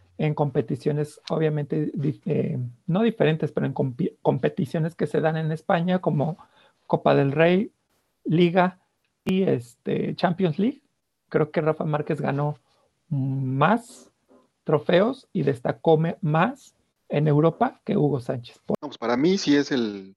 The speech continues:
Speaker 2: es el jugador más grande en la historia del fútbol mexicano, porque, pues bueno,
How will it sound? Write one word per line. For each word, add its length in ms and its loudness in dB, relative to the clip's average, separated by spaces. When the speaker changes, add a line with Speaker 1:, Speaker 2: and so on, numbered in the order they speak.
Speaker 2:
es 80 -14
el 60 -6
jugador 320 -2
más 160 -2
grande 480 -2
en 180 -14
la 80 -10
historia 280 -4
del 100 -2
fútbol 320 -2
mexicano, 640 -8
porque, 260 -20
pues 160 -20
bueno, 240 -12